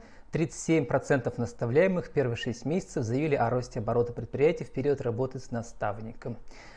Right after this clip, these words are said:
А интересно, какой рост оборота бывает? Какие, какие, м, значит, э, критерии вы определяете при наставничестве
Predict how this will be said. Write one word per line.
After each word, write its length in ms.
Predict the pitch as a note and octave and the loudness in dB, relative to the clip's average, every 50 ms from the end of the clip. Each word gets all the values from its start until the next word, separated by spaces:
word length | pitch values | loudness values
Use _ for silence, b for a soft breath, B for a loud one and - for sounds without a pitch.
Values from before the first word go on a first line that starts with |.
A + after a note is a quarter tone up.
| B B B B - | B B B B -4
А 140 | - C#3+ D3+ | -2 -2 0
интересно, 420 | C#3 - G#3+ G3+ D#3 - - B2 | 4 8 8 10 8 8 4 0
какой 320 | B2 - C#3 - F#3+ F#3+ E3+ | 0 0 6 8 10 10 10
рост 240 | E3+ D#3 - - D3+ | 10 6 4 2 2
оборота 400 | C3+ E3 E3 D3+ B2+ - - A2 | 4 6 8 6 6 4 0 -2
бывает? 380 | G2+ G2+ G2 G2+ G2 G2 - | -4 -4 -4 -4 -6 -6 -4
Какие, 480 | - C#3+ C3 - D#3+ D3+ B2 A2 G#2 - - - - - - - b b b b b b - | -2 -2 0 0 2 2 2 0 0 -4 -10 -14 -16 -16 -18 -18 b b b b b b -8
какие, 500 | - B2+ - - E3+ D3+ C3+ B2+ B2 B2 | -8 -6 0 2 4 6 6 6 6 6
м, 560 | B2 C#3 C3 B2+ B2 B2 B2+ B2 B2+ B2+ B2 B2+ | 4 2 0 2 2 2 2 2 0 0 0 -2
значит, 340 | A#2+ A#2+ A#2+ A#2+ - - - - | -2 -2 -2 -4 -6 -10 -10 -4
э, 540 | - B2+ A#2+ A#2+ A#2+ A#2 A#2 A#2 A#2 A#2+ A#2 - b b b b b b - - | -2 0 2 2 2 2 0 0 -2 -4 -4 -6 b b b b b b -10 -2
критерии 720 | - B2 B2 - - E3 D#3+ E3+ D#3+ D#3+ D3 C#3 C#3 C3+ | 0 0 0 4 6 8 8 8 8 6 6 4 4 2
вы 140 | B2 B2 C3 | 2 2 2
определяете 720 | - - A#2+ A2 A#2+ A#2+ A#2+ B2+ A#2+ A2+ A2+ A2 - - | 2 0 -2 -2 0 0 0 0 0 0 -2 -2 -4 -6
при 160 | A2+ - - | -8 -8 -8
наставничестве 760 | A#2 A2 - - - A2 A2+ A#2+ A#2 - - - - - - | -8 -10 -8 -6 -6 -6 -6 -6 -8 -12 -14 -18 -18 -20 -20